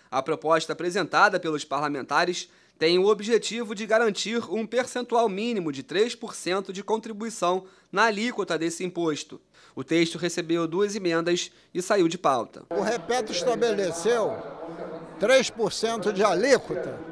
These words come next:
Speaker 2: paga pela última empresa consumidora, que em tese é a concessionária de, de gás e óleo, tipo a Petrobras, para recolher o imposto.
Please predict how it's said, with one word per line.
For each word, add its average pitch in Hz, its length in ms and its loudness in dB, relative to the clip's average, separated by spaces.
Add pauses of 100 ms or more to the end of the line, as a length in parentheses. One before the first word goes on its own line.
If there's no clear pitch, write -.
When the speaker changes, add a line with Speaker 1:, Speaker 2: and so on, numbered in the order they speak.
(1300)
Speaker 2:
paga 214 300 2
pela 202 320 0
última 175 600 -2
empresa 165 520 0
consumidora, 196 800 -4
que 156 180 -8
em 147 80 -4
tese 160 600 0
é 151 40 -2
a 156 80 0
concessionária 160 1000 -2
de, 147 920 -8
de 156 200 -6
gás 165 420 0
e 185 80 0
óleo, 190 480 4 (260)
tipo 175 320 -2
a 160 60 -2
Petrobras, 196 800 -2 (380)
para 247 140 2
recolher 254 480 4
o 262 80 0
imposto. 214 580 0